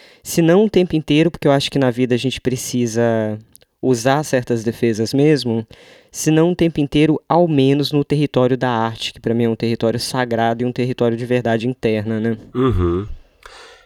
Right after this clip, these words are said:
Speaker 2: É, eu acho que talvez, né, diante da, da constatação de que as máscaras são inevitáveis, né, porque, enfim, tem de fato uma,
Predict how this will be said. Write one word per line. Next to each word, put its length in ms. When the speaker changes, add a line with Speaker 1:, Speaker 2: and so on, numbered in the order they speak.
Speaker 2:
É, 180
eu 80
acho 180
que 80
talvez, 720
né, 180
diante 320
da, 140
da 160
constatação 840
de 160
que 540
as 220
máscaras 480
são 300
inevitáveis, 840
né, 300
porque, 320
enfim, 360
tem 220
de 120
fato 360
uma, 600